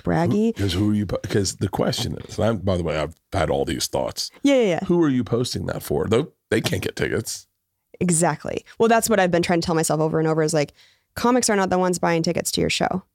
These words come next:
Speaker 2: Well, hold on. Th-, no, hang on. So, th-, no, no, hang on.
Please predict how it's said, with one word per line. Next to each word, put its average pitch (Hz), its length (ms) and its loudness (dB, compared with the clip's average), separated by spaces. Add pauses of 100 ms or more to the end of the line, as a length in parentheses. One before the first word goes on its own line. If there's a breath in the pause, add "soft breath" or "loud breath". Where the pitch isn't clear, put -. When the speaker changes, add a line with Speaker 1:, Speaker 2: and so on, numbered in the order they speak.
(720 loud breath)
Speaker 2:
Well, 107 140 4
hold 113 220 2
on. 82 180 0
Th-, 107 180 2
no, 107 160 2
hang 95 220 2
on. 73 160 -6 (420)
So, 117 380 0
th-, 113 140 2
no, 110 180 2
no, 95 160 0
hang 95 160 0
on. 80 280 -4